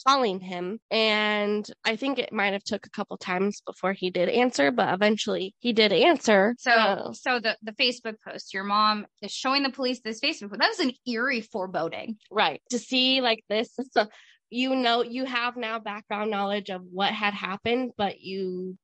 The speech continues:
Speaker 1: literally didn't think anything of it because,
Speaker 2: Right.
Speaker 1: well, why would that happen to you, you know?
Speaker 2: Yeah.
Speaker 1: And then you're realizing, "Oh, shit, this is potentially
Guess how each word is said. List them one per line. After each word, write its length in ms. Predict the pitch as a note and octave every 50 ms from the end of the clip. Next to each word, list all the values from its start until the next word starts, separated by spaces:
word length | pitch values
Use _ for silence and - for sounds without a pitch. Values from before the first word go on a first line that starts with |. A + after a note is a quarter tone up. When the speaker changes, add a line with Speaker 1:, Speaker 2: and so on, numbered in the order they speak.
| _
Speaker 1:
literally 500 | F#3+ G#3 G3 G3+ G3+ G3 G3 F3+ F#3 F#3
didn't 260 | F#3 F#3+ F#3 F3+ F#3+
think 220 | - F#3+ F3+ F3 -
anything 480 | F3+ F#3 F#3 F#3+ - - F#3 F3+ F3
of 160 | F3 G#3 A3 G3+
it 160 | F#3 G3+ G#3
because, 340 | G3 F#3+ - G3+ F#3 F3 - -
Speaker 2:
Right. 320 | G3+ F#3+ - - G3 - - _ _ _ _ _ -
Speaker 1:
well, 120 | F#3 F3+
why 180 | F3 F3 F#3 G3+
would 160 | A3 A3 G#3
that 140 | G3+ G#3+ C4
happen 280 | B3+ A#3+ A#3+ A#3 A#3+
to 60 | A#3+
you, 260 | B3 C#4+ G4 D4 G#3 G3
you 140 | F#3+ G3
know? 280 | F#3+ F#3+ G3 A#3 E4 F4 - _ -
Speaker 2:
Yeah. 320 | G3+ F#3+ F#3 F3+ E3 E3+ G#3 _ _ _ _ _ -
Speaker 1:
And 180 | G#3 A3 A3 A3
then 520 | G#3 G#3 G3+ G3+ G3+ G3 F#3+ F#3+ G3 F#3
you're 220 | F#3 G#3 G#3 G3+ F#3+
realizing, 920 | F#3 A3 C4 D4+ D4 C4 G#3+ F3+ F3+ F#3 F#3 - F#3 F3+ F3+ F3+ G3 A3 - _ -
"Oh, 180 | A3+ A#3 F#3+ F#3+
shit, 480 | - - - C#4+ C4+ A#3 - - - _ _ -
this 240 | A3 A3+ A3+ -
is 200 | A3+ G3+ F#3+ - _ _
potentially 880 | - G#3+ - A#3 A3+ A3+ G#3 - G3+ F3+ F#3+ F#3 F#3 F3+ F3 F3+ F3+